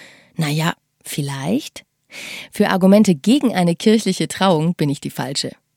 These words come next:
Aber ich kann Ihnen erzählen, warum ich selbst kirchlich getraut werden wollte. Mein Glaube ist ein Teil von mir und meinem ganzen Leben.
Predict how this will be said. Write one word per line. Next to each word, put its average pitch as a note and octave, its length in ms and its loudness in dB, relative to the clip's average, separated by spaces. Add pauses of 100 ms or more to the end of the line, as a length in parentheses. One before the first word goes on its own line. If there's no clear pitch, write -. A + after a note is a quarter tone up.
Aber E3 180 0
ich - 120 -8
kann F3 180 2
Ihnen E3 180 0
erzählen, F3 560 0
warum E3+ 240 -2
ich A3+ 160 0
selbst - 400 -2
kirchlich C#3+ 400 -6
getraut C3+ 400 -8
werden C#3+ 300 -6
wollte. B2+ 320 -14 (800)
Mein E3 340 2
Glaube E3+ 440 0
ist - 400 -4
ein F#3+ 100 0
Teil C4 240 -4
von D3+ 240 -4
mir C#3+ 160 -6
und - 100 -12
meinem D3+ 200 -4
ganzen C#3+ 340 -4
Leben. C#3 320 -10